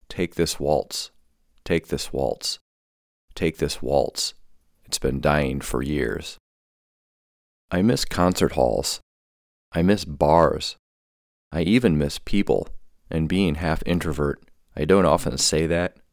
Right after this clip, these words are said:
think that, or feel that. When it comes to human interaction, I tend to gorge and retreat, much like my relationship with Costco peanut butter pretzels. As a stranger in a suburb where I rarely leave the house,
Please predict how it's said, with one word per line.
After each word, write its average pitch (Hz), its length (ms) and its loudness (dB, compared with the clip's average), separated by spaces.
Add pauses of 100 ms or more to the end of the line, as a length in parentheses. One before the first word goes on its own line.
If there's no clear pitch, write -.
(120)
think 90 320 -2
that, 82 300 0 (300)
or 76 100 -6
feel 82 340 2
that. - 260 -6 (1000)
When 85 140 2
it - 120 -2
comes 110 260 0
to - 120 0
human 90 300 2
interaction, 78 800 0 (320)
I 85 120 -4
tend 107 280 2
to 82 100 0
gorge 82 400 4
and 76 140 2
retreat, 71 480 -2 (380)
much 85 260 -2
like 80 180 0
my 78 120 0
relationship 73 720 -2
with - 120 -8
Costco 73 520 0
peanut 76 240 -2
butter 69 180 -2
pretzels. - 600 -2 (960)
As 90 160 0
a 82 80 2
stranger 104 520 0
in 82 140 0
a 76 60 -4
suburb 80 560 0
where 78 200 -2
I 78 120 -4
rarely 85 420 2
leave 78 240 -2
the 78 120 -2
house, 78 460 0